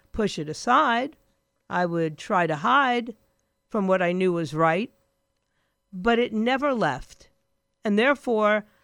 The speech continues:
I kept returning to a belief that I owed something to the world,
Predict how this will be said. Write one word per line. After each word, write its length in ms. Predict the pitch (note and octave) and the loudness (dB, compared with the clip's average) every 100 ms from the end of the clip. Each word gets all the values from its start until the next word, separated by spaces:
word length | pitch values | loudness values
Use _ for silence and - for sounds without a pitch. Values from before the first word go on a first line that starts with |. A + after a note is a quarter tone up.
| - | -10
I 100 | G#3 | -6
kept 320 | G#3 B3 G#3 | -4 -6 -6
returning 800 | G3+ G3+ - D#4+ F4 G#3+ E3 F3 - _ _ _ _ _ - | -8 -8 -4 -4 -2 -4 -6 -14 -20 _ _ _ _ _ -10
to 320 | A#3 G#3+ A3 _ - | -4 -4 -6 _ -2
a 100 | G#3+ | 0
belief 680 | G#3 G#3+ A#3+ D4+ D#4+ - - _ _ | 2 0 0 0 -2 -6 -20 _ _
that 320 | F3+ G3 F#3+ _ _ | -2 0 -2 _ _
I 300 | G#3 A#3+ E4+ - | -4 -2 -2 0
owed 300 | A#3 B3+ F#3+ | 0 0 -4
something 720 | - G3+ E3 - D#3 D#3 E3+ _ _ - | -6 -4 -4 -4 -10 -10 -14 _ _ -10
to 100 | - | -4
the 100 | A#3 | -2
world, 540 | B3 C#4+ D4 - F3 | 0 0 -2 -6 -12